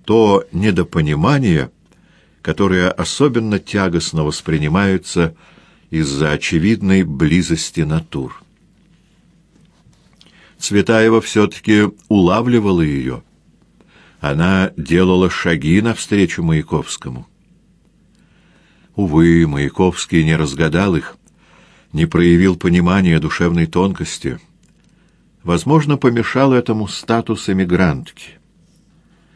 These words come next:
Надпись Цветаевой на книге стихов «После России», подаренной Маяковскому, очень выразительная.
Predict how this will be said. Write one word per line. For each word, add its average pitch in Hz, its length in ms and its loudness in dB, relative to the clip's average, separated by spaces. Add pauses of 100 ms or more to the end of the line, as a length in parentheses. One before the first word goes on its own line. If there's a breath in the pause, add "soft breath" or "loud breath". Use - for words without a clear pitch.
(420 soft breath)
Надпись 98 680 -2 (120)
Цветаевой 92 760 2
на 87 140 2
книге 85 320 0
стихов 87 600 -2
«После 82 400 0
России», 107 640 2 (460 loud breath)
подаренной 76 600 0
Маяковскому, 80 840 -2 (640 soft breath)
очень 92 340 -2
выразительная. 82 920 -2